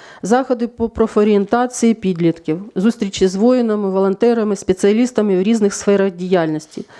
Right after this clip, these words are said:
Для людей старшого віку проводити вечори спілкування, концертні, виїзні заходи. Розвивати діяльність по укріпленню, по укріпленню фізичного здоров'я дітей та дорослих,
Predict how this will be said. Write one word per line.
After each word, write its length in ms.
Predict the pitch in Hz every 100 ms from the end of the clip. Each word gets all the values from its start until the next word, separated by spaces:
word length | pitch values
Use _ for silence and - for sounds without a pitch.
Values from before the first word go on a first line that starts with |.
| - - - -
Для 200 | 185 233
людей 320 | 254 247 302
старшого 580 | 294 220 202 196 185 185
віку 280 | 175 175 185
проводити 580 | - 233 285 262 - 208
вечори 340 | 202 214 247
спілкування, 720 | - 220 208 196 180 175 175
концертні, 760 | 170 214 226 - 185 180 160 165 -
виїзні 480 | 190 220 226 214 180
заходи. 540 | 170 160 - 160 - - _ _ _ _ - -
Розвивати 600 | - 220 240 269 302 262
діяльність 560 | 214 220 254 247 233 -
по 100 | 208
укріпленню, 560 | 208 254 247 233 226 -
по 100 | -
укріпленню 640 | 226 233 233 254 233 226 214
фізичного 600 | 214 214 247 - 214 208
здоров'я 480 | 190 220 254 233 214
дітей 380 | 175 190 220
та 140 | 233 208
дорослих, 640 | 196 196 165 - 165 -